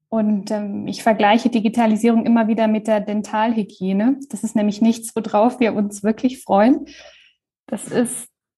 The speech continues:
zumindest wenn der Termin wieder ansteht, so ein notwendiges Übel, ne? Und wir nehmen's in Kauf, weil's einfach wichtig ist. Und Digitalisierung ist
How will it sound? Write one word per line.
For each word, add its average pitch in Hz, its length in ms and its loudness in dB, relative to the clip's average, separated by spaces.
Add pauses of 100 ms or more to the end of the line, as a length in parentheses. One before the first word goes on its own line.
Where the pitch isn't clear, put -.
(440)
zumindest 254 440 4
wenn 233 120 6
der 240 100 4
Termin 240 360 6
wieder 220 240 2
ansteht, 240 560 0
so 226 100 -4
ein 220 80 2
notwendiges 220 680 0
Übel, 226 340 2
ne? 233 200 -2
Und 220 180 -4 (100)
wir 214 100 -6
nehmen's 233 340 2
in 220 160 -2
Kauf, 220 420 0
weil's 214 440 -4 (120)
einfach 196 380 0
wichtig 208 440 2
ist. - 300 -6 (840)
Und 226 420 4 (240)
Digitalisierung 247 800 4
ist - 220 -2